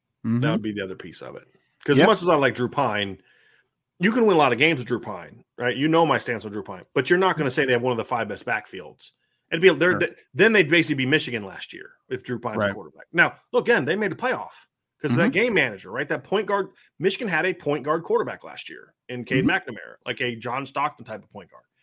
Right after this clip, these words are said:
Speaker 2: Yeah.
Speaker 1: But he wasn't winning you games. He didn't need to until you got to the postseason and you played Georgia, and then you needed a guy that could run around and do some stuff because <laughs> they were getting their butt kicked up front.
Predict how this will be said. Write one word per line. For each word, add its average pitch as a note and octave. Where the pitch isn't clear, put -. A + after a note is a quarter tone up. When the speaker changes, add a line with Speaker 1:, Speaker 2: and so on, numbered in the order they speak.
Speaker 2:
Yeah. A2
Speaker 1:
But B2
he C#3
wasn't D3+
winning D3
you D#3
games. A#2+
He D3
didn't D#3+
need G3+
to F#2
until C#3
you C3+
got A#2
to C3+
the C3+
postseason B2+
and B2+
you C#3
played D3+
Georgia, A2
and D3+
then D3+
you D#3+
needed C#3
a C#3+
guy B2
that B2+
could B2+
run B2
around B2
and B2
do F3+
some D#3
stuff B2
because B2+
<laughs> B2+
they C3+
were B2
getting A#2
their A#2
butt A2
kicked -
up G2
front. C#3+